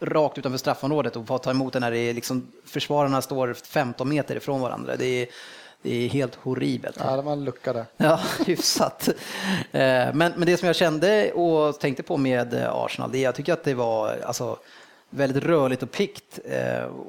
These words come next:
Speaker 1: och jag tycker, och återigen så tycker jag Özil är alert och vill mycket, springer mycket. Han tar mycket mer, eh, alltså, maxlöpningar om man ser för hans skull, mot vad jag har sett tidigare. Så jag tycker att det verkar som att han trivs mycket bättre med fotbollslivet. Men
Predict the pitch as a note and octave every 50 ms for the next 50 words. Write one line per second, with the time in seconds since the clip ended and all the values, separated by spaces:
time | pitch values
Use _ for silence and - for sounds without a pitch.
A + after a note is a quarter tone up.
0 | - - C#3 C#3 C#3 C3+ C3 D#3 D3 D#3+ C#3+ C#3 C3+ B2 - - - _ _ -
1 | E3+ F3 E3+ - - D#3+ D#3+ D#3+ D#3+ E3+ D#3 E3 A3 C4 C4 G3+ - C#3+ - D3
2 | C#3 - - D3 C3+ C3 C#3 D3+ - - D3+ C3 A#2 A#2 A2+ - _ - - -
3 | _ _ - D3+ C3+ B2 A#2+ A#2+ A#2+ B2 C3 A#2+ A#2 A2+ - - B2+ A#2 D3+ E3
4 | D#3 D3 C3+ - C3 - - - E3 F#3+ A3 G#3 F3 C#3+ B2+ A#2 - B2 B2+ -
5 | D#3+ D#3+ D#3+ D#3 - G3 E3+ D3+ C#3 C3 C3 - - - B2 C3 A#2+ - - C3
6 | B2+ - C#3 B2+ A#2+ B2 _ _ _ _ - - D#3 D3 D3 - - - - D#3
7 | D#3 D3 - - C3+ B2 A#2 A#2+ A2+ - B2 - B2 D#3 E3 D3+ - - A2+ A2
8 | A2 A2 - B2 C3 C3+ A#2+ - A#2+ B2+ D#3 D#3 - C#3 A#2+ - C3 C3 C3+ E3
9 | D3 B2 A2+ C3+ B2 D3 C#3 D#3 D3+ - - - - - - - - - D3 E3+
10 | D#3+ D#3 - F3+ F3 E3+ D3+ - - G#3+ G3 D3+ C3 - C#3 B2+ B2 A#2+ - C3+
11 | B2 - B2 C3+ B2+ - - B2+ A#2+ A#2 - B2 - - A#2 - D3 D3 D3 B2+
12 | B2+ - C#3 C#3